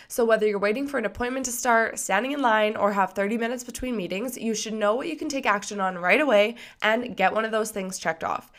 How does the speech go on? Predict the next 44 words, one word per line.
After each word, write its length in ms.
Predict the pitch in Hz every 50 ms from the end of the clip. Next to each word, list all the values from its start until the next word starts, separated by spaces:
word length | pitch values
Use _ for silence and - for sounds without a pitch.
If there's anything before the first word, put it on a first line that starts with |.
| - - - - -
In 120 | - 226
order 180 | 220 220 233 277
for 140 | 269 294 262
this 160 | 262 277 277 -
to 80 | 269
work, 280 | 240 220 233 233 233 -
you 140 | 226 208 208
need 180 | 220 247 269
to 100 | - 349
always 440 | - - 226 262 339 349 349 330 285
know 160 | 269 247 247
what 260 | 240 208 202 196 -
you're 80 | 262 269
working 320 | 233 190 190 - 202 196
on 300 | 185 190 196 214 240 233 - -
so 160 | - - - 214
that 140 | 214 196
when 100 | 196 220
you 80 | 214 214
sit 220 | 208 - 254 -
down, 320 | - 262 226 220 226 220 -
you're 140 | 202 190 175
ready 280 | 170 185 180 190 233
to 140 | 233 - 185
go 240 | 202 196 190 196 202
and 120 | 202 214
you 80 | 208 196
don't 220 | - 196 202 214
have 140 | 233 247 247
to 80 | 262 240
spend 360 | - - 196 196 202 202 -
thirty 260 | 196 190 196 220 220
minutes 360 | 202 185 185 190 185 185 - - - - _ _ -
just 260 | - 202 190 156 160
getting 240 | - 196 185 196 196
organized 540 | 175 175 190 185 185 185 185 185 196 196 -
before 260 | 190 185 - 196 185
you 60 | 180
can 160 | - 185 165 160
even 160 | 170 170 170
get 180 | - 170 175
started 340 | - - 160 156 156 - -
on 160 | - - -
something. 480 | 196 - - - - - - - 233